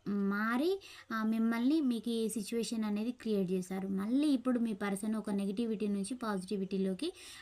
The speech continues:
మారడం అనేది జరుగుతుంది. వారైతే ఫాస్ట్గా మీ లైఫ్లోకి,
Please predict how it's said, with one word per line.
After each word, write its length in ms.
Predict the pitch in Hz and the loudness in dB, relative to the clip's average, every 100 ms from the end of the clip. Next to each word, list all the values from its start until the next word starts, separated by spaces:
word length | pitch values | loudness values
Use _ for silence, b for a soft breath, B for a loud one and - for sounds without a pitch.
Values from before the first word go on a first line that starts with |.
| B | B
మారడం 420 | 202 196 196 190 | 0 2 2 2
అనేది 380 | 185 185 196 311 B B 196 | 2 2 0 -2 B B -4
జరుగుతుంది. 600 | 185 196 196 196 190 208 | 0 2 2 2 0 0
వారైతే 440 | 214 190 180 185 220 | 0 -2 0 -2 -4
ఫాస్ట్గా 420 | 202 190 208 214 | -4 -4 -4 -2
మీ 140 | 190 | 0
లైఫ్లోకి, 600 | 185 180 190 185 - 370 | 0 -2 -2 -4 -2 -6